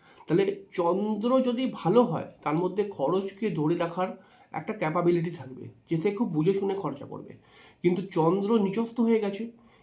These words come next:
এর ফলে কিন্তু এরা একটু খরচের হাতটা বেশি, এবং খরচের হাত শুধু নয়, এরা অনেক ভাবনা চিন্তা করে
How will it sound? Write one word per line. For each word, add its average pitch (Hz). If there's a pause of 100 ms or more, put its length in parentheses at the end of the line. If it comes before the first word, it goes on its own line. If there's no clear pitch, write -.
এর 196
ফলে 196
কিন্তু 208
এরা 160
একটু 170
খরচের 160
হাতটা 147
বেশি, - (760)
এবং 277
খরচের 226
হাত 233
শুধু 156
নয়, - (340)
এরা 170
অনেক 170
ভাবনা 151
চিন্তা 160
করে -